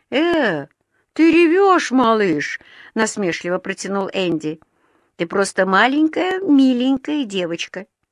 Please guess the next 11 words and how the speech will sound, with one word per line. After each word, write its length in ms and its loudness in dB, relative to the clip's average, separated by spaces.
Мамочкин 920 2
любимчик!" 1040 -4
"Кусни, 580 2
малыш!" 640 0
предложил 560 -2
Билл, 380 -6
протягивая 600 -2
ему 260 -2
наполовину 640 -4
сгрызенное 760 -6
яблоко. 640 -6